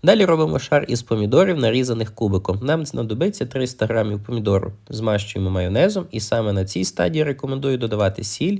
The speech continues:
і перець. Кількість регулюйте по смаку. Наступний шар — кубики твердого сиру. Нам потрібно двісті грамів. Сир беріть, який любите. Мої улюблені — це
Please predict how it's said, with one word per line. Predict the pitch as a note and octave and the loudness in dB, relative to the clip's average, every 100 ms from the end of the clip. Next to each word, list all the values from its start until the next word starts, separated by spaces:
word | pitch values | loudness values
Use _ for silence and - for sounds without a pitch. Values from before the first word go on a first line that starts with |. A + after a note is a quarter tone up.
| - | -4
і | A#2+ | -4
перець. | - F#2+ F#2 - _ _ _ _ _ | 2 2 0 -6 _ _ _ _ _
Кількість | F3 G#3 G3 D#3 - | -4 -2 -2 -6 -2
регулюйте | G#2 F#2+ A2 C3+ A#2+ | 0 0 0 -2 -6
по | - F#2 A#2 | 0 2 2
смаку. | G2+ G2 G2 F2 - - _ _ _ _ _ _ _ _ _ _ _ _ _ _ _ _ _ _ _ _ _ _ _ _ _ - | 0 -2 0 -2 -4 -20 _ _ _ _ _ _ _ _ _ _ _ _ _ _ _ _ _ _ _ _ _ _ _ _ _ -6
Наступний | C#3 - A3+ A3 F3 | -4 2 2 2 -2
шар — | - E3+ D3+ - | 2 2 0 -2
кубики | F3+ F3 D#3 | -2 -2 -2
твердого | C3 A#2+ A#2 A#2 A2 | -2 0 2 2 2
сиру. | - A2 F#2+ G2 - | 2 2 2 -2 0
Нам | B2 G3 | 2 2
потрібно | E3+ D3+ D3 C#3 A2+ | 0 -2 -2 -2 -4
двісті | G2+ A2 - A2+ | -2 -4 -2 -4
грамів. | G2+ G2 F#2 F#2 - - | 2 2 2 0 -6 -14
Сир | - F#3+ F3 | 0 0 2
беріть, | B2+ A#2+ G#2 | 0 0 -2
який | F#2+ G#2 | -2 0
любите. | G2 A3+ G#3+ - B2 - | 2 2 2 -2 -6 -2
Мої | B2 A#2+ A2+ | 0 2 2
улюблені — | A2+ F#3+ F3 B2+ A2 | 2 0 0 -2 -2
це | G2 G2+ E2+ | -2 -2 -2